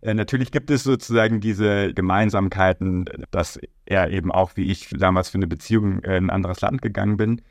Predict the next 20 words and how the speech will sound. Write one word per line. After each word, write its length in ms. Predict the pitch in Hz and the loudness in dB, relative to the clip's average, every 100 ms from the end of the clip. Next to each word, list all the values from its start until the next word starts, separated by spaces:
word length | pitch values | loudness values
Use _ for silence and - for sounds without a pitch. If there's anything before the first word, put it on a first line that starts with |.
| _ - | _ 2
Ich 20 | |
glaube 280 | 113 113 104 | 4 6 6
aber 260 | 110 110 | 6 4
sozusagen, 800 | 101 110 - 104 107 107 107 104 | 4 -2 -2 2 2 2 0 0
äh, 260 | 98 98 98 | 0 -2 -2
meine 460 | 95 - 101 107 | -6 -2 0 2
Erfahrungen 500 | 113 104 110 107 107 95 | 2 2 2 4 2 2
waren 320 | 101 101 101 - - | 2 0 -2 -6 0
anders 360 | 98 98 92 | 2 2 2
als 200 | 82 85 | -2 -8
die, 160 | - 85 - | -6 -8 -8
die 160 | - | -6
von 220 | 90 85 78 | -4 -4 -4
Robert. 340 | 85 82 80 | -4 -2 -2
Aber 160 | - 98 | 0 2
er 140 | 117 | 2
ist 100 | 147 | 0
so, 80 | 156 | -2
also 240 | - 113 | 0 0
er, 400 | 117 123 131 131 | 0 0 0 -2